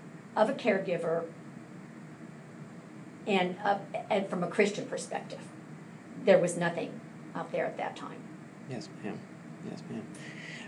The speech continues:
Speaker 2: Um, and, and, you know, this is, this is an interesting, um,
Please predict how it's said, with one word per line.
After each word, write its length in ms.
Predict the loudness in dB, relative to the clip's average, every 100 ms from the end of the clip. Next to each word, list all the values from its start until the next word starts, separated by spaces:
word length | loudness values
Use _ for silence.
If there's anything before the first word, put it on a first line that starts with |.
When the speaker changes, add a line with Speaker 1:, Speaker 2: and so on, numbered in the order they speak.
| 12
Speaker 2:
Um, 300 | 12 12 12
and, 220 | 10 12
and, 240 | 10 10
you 60 | 12
know, 120 | 12
this 220 | 12 12
is, 180 | 10 10
this 220 | 8 8
is 120 | 8 10
an 100 | 12
interesting, 680 | 12 10 12 12 12 10
um, 600 | 10 10 8 6 2 0